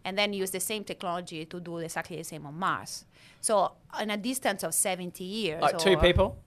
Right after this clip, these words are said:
Speaker 1: Two people. 'Cause they are gonna have people live there. They're gonna create infrastructure. They're gonna create roads. They're gonna create electrici-, electricity and houses and,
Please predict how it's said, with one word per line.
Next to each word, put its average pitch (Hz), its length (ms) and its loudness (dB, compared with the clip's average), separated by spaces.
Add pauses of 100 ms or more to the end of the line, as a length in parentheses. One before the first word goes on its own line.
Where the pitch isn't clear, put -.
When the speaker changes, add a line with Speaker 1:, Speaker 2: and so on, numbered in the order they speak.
(200)
Speaker 1:
Two 202 120 -4
people. 185 480 -6
'Cause 165 160 -2
they 208 140 6
are 220 160 6
gonna 185 200 -4
have - 200 -8
people 339 260 4
live 165 300 -4
there. 160 180 -4
They're 156 120 -6
gonna 175 180 -6
create 170 220 -8
infrastructure. 190 680 -2
They're 165 160 -4
gonna 170 240 -10
create 160 240 -8
roads. 170 520 2
They're 160 120 -4
gonna 170 240 -10
create 151 300 -12
electrici-, - 500 -16
electricity 160 560 -10
and 156 80 -10
houses 160 640 0
and, 160 220 -6